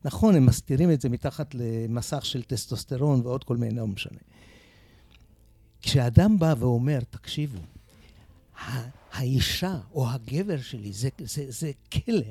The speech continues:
אני נמצא כלוא, אני לא יכול לעשות שום דבר, הכל רק מה שהיא אומרת או מה שהוא אומר", האדם הזה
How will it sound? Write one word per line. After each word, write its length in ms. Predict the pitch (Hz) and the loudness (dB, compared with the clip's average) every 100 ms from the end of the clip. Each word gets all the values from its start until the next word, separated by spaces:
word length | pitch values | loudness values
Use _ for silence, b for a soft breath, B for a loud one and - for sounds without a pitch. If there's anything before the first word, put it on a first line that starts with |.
| - | -2
אני 200 | 143 170 | 2 4
נמצא 380 | 160 139 - 202 - | 4 0 -4 -10 -8
כלוא, 360 | 180 185 208 135 | -4 2 4 4
אני 120 | 147 | 2
לא 80 | 185 | 0
יכול 180 | 175 208 | 0 -2
לעשות 280 | 180 208 | -2 -8
שום 200 | - 214 | -6 -2
דבר, 260 | 208 202 170 | 0 0 -4
הכל 300 | 135 - 226 | -6 0 0
רק 200 | 202 180 | 0 -6
מה 100 | 196 | -8
שהיא 200 | 170 196 | -8 -4
אומרת 360 | 175 190 185 151 | -2 0 -2 -6
או 40 | |
מה 100 | 160 | -10
שהוא 220 | 160 196 175 | -12 -10 -4
אומר", 260 | 190 202 180 _ b b b b b b b b b b - | -2 -2 -4 _ b b b b b b b b b b -12
האדם 420 | 123 123 135 190 | -8 -4 0 2
הזה 380 | 185 135 143 156 | 2 0 0 -2